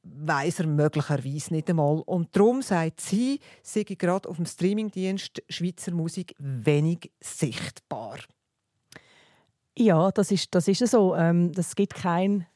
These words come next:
Speaker 2: Repräsentantin eigentlich von Spotify in der Schweiz, ähm, wo sich um das Kuratieren kümmert.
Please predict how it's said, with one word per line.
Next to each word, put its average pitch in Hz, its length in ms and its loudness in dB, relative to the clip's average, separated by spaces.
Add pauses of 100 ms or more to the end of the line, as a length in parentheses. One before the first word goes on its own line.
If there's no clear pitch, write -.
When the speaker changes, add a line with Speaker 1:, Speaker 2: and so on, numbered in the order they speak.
(120)
Speaker 2:
Repräsentantin 196 1300 -2
eigentlich 185 200 -4
von 202 100 -4
Spotify 180 500 -2
in 175 140 -4
der 170 100 -4
Schweiz, - 440 -6 (540)
ähm, 185 460 2
wo 185 80 -2
sich 175 180 -4
um 180 100 2
das 170 160 -2
Kuratieren 170 520 0
kümmert. 220 500 2